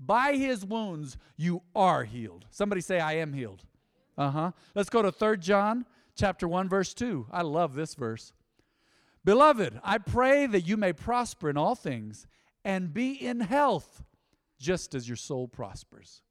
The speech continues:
What does it mean to prosper? To be well, to do good, to have enough, to be balanced. I believe part of prospering is being delighted. God blesses you and you go, "Oh, I'm so excited and so grateful for that."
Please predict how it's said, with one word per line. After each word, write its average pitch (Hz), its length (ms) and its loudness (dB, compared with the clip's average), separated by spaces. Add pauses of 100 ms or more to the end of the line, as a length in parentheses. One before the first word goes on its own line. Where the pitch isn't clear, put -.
(680)
What 262 100 -4
does 202 120 -4
it 156 80 -6
mean 143 160 -6
to 127 60 -8
prosper? 151 540 -8 (400)
To 151 80 -8
be 135 160 -2
well, 123 440 -6 (760)
to 151 100 -8
do 135 160 -4
good, 131 440 -4 (540)
to 135 100 -4
have 127 280 -4
enough, 127 580 -6 (460)
to 147 100 -4
be 139 140 -2
balanced. 143 680 -6 (2250)
I 165 100 -4
believe 185 240 -2
part 165 200 0
of 131 80 -6
prospering 165 440 -6
is 127 140 -8
being 143 220 -8
delighted. 127 520 -10 (1120)
God 160 220 -2
blesses 175 380 -2
you 170 60 -4
and 151 60 -2
you 139 60 -2
go, 123 160 -2
"Oh, 151 120 -8
I'm 135 120 -8
so 139 180 -4
excited 123 440 -6
and 110 80 -14
so 120 160 -8
grateful 110 320 -10
for 107 140 -18
that." 92 200 -20